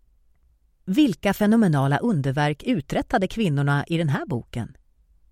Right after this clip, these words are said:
De uppnådde häpnadsväckande yrkesmässiga framgångar, samtidigt som de ställdes inför svåra utmaningar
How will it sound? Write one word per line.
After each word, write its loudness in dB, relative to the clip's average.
De 4
uppnådde 0
häpnadsväckande -2
yrkesmässiga -2
framgångar, -2
samtidigt 2
som 0
de 0
ställdes -2
inför -4
svåra 0
utmaningar -2